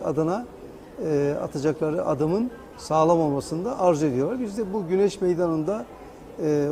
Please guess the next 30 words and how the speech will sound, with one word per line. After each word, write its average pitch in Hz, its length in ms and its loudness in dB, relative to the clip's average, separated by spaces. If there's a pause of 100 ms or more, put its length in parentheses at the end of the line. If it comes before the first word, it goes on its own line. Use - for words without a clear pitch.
uzun 165 180 0
yıllardır 139 480 2
yapıyoruz. 170 640 0 (480)
Ben 156 140 -2 (160)
beşinci 151 400 -2
yıl 139 140 4 (180)
rektörlüğüm, 143 600 -2
beş - 240 2
yıldır 139 280 -2 (500)
Güneş 160 280 0
Meydanı'nda 156 380 -2
pandemi 151 460 0
dönemi 151 260 2
de 127 160 -2
dahil 139 300 2 (460)
hep - 220 -10
böyle 160 180 0
tanıtım 156 440 0
yaptık. 131 280 -4
Sağ 147 220 2
olun 131 100 -2
sizler 135 480 -4
de, 139 160 -2 (580)
e, 131 300 0 (160)
bu 156 420 -10
konuda 139 340 -4
çok, 151 160 -2
e, 196 300 -10
öncülük 139 560 -2
yapıyorsunuz. 151 640 -6